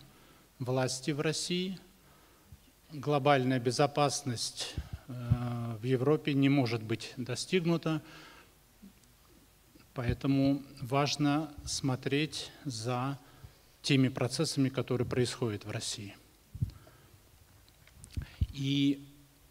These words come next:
первое наблюдение, я хотел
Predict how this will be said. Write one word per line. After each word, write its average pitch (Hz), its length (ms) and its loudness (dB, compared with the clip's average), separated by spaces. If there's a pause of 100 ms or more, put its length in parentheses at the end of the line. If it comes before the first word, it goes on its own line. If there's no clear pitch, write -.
(100)
первое 156 440 4
наблюдение, 143 920 0 (1160)
я - 60 -8
хотел 143 520 0